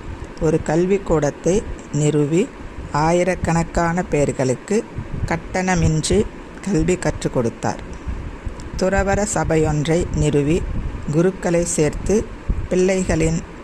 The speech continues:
உடல் ஆன்ம நன்மைகளை கவனித்தார். இவரது காலத்தில் நாற்பது ஆண்டளவாக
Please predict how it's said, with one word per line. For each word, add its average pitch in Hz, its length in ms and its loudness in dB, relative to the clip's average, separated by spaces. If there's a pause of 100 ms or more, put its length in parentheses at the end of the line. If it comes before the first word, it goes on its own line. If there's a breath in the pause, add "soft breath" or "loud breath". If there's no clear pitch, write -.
(240)
உடல் 156 440 2 (240)
ஆன்ம 170 500 0
நன்மைகளை 160 720 0 (380)
கவனித்தார். 135 580 0 (840)
இவரது 180 460 0
காலத்தில் 156 680 0 (520)
நாற்பது 185 680 -2
ஆண்டளவாக 151 960 0